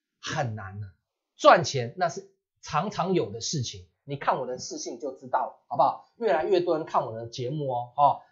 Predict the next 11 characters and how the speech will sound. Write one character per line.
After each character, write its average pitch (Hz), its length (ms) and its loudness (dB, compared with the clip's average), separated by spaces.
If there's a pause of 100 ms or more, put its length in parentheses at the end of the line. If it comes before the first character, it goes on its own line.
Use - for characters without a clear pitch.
(140)
代 214 140 10
表 147 180 6
什 120 180 -4
么？ 107 260 -12 (100)
我 131 140 0
相 202 360 0
信 160 240 -6
哈， 110 300 -10 (380)
真 196 240 8
的 139 300 2 (1300)
有， 151 460 2